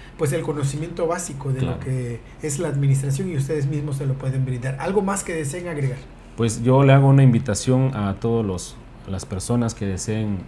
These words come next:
Speaker 2: eh, pertenecer a nuestra, a nuestro diplomado, nuestra Escuela Estatal de Cuadros, y estamos convencidos de que la política ahorita ya dejemos de hacer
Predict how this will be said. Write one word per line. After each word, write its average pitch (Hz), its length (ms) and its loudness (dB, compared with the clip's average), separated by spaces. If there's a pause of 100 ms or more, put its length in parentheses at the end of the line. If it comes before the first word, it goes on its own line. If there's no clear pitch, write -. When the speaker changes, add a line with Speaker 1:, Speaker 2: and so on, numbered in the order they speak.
(120)
Speaker 2:
eh, 90 160 -8
pertenecer 98 720 -6
a 101 40 -6
nuestra, 90 600 -8
a 92 60 -8
nuestro 92 260 -8
diplomado, 95 480 -4
nuestra 101 220 -8
Escuela 104 380 -4
Estatal 95 380 -8
de 95 80 -6
Cuadros, 117 480 0 (540)
y 110 380 0
estamos 135 340 4
convencidos 123 580 2
de 107 160 0
que 101 240 -2
la 101 140 -2
política 113 540 -2
ahorita 117 680 -2
ya 110 440 -4 (400)
dejemos 110 420 0
de 104 60 -2
hacer 107 300 -2